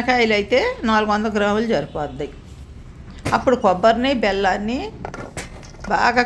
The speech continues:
కలుపుకోవాలి. కలుపుకొని పాన్ పెట్టుకుని స్టవ్ అంటించి అందులో వేసి మీడియం సైజులో పెట్టుకుని కాసేపు బాగా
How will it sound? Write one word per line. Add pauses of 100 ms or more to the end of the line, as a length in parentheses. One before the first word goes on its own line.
కలుపుకోవాలి. (1000)
కలుపుకొని (140)
పాన్
పెట్టుకుని (200)
స్టవ్
అంటించి (360)
అందులో (120)
వేసి (880)
మీడియం
సైజులో (100)
పెట్టుకుని (140)
కాసేపు (1800)
బాగా